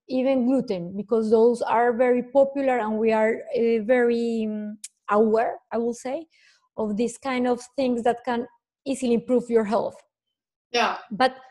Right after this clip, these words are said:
Speaker 1: what, for example, if we are not aware or we don't know that we are, we have this imbalance of, uh, the gut, what
Speaker 2: Yeah.
Speaker 1: we can do?
Speaker 2: To anyway increase our health, you mean, also in our gut,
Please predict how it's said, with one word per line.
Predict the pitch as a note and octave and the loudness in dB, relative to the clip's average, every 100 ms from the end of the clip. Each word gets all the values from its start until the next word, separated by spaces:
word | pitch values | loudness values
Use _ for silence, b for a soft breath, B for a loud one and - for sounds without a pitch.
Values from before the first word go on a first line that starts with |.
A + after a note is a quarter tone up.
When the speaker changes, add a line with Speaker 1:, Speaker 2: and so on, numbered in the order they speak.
| _ | _
Speaker 1:
what, | B3+ B3+ E4 E4 | -8 2 2 2
for | E4 | 2
example, | C4+ B3+ D4 B3+ A#3+ C4+ C4+ | 2 2 -2 -4 0 0 0
if | - A#3+ | -6 -8
we | A#3+ A#3+ | -2 2
are | A#3 B3+ | 2 2
not | C#4 C#4 | 0 2
aware | B3+ B3+ B3+ A#3+ B3 B3 - | 2 4 2 2 0 -2 -4
or | A3 | -2
we | A3 A#3 | 0 2
don't | A#3 B3 | 2 0
know | C4 B3+ | 0 0
that | A#3 A#3+ A#3 | 0 0 0
we | A#3+ | 0
are, | A3+ A3+ A3+ A3 | 2 2 0 -2
we | A3+ | -2
have | A3 A#3+ G#3+ | -2 -4 -2
this | G#3+ B3 B3 - | -2 -4 -4 -6
imbalance | A#3 A#3+ A#3+ A3+ A#3 B3 - - | -4 0 2 2 -2 -8 -14 -10
of, | G#3+ - - | -10 -10 -6
uh, | G#3 G#3 | -4 -2
the | G3+ | 0
gut, | G#3+ G#3+ - - _ _ _ _ _ | 2 2 0 -14 _ _ _ _ _
what | - B3+ | 0 4
Speaker 2:
Yeah. | C4 A3 | 4 4
Speaker 1:
we | C4+ | 2
can | B3 | -2
do? | A#3 A3 F#3 _ _ _ _ _ _ _ _ _ _ | -2 -2 -6 _ _ _ _ _ _ _ _ _ _
Speaker 2:
To | C#4+ | -2
anyway | D4+ C#4+ A#3 A3 G#3+ A3+ | 2 2 2 2 2 0
increase | A3 - - C4 A#3 | -2 -8 -8 -6 0
our | A3 G#3+ | 0 2
health, | A#3 A#3 - | 2 2 0
you | G3+ | -8
mean, | F#3+ - | -8 -8
also | - G#3 G#3 | -6 -6 -6
in | G#3 | -4
our | G#3+ G#3+ G#3 G3+ | 0 2 0 0
gut, | G#3+ G3+ | -2 -4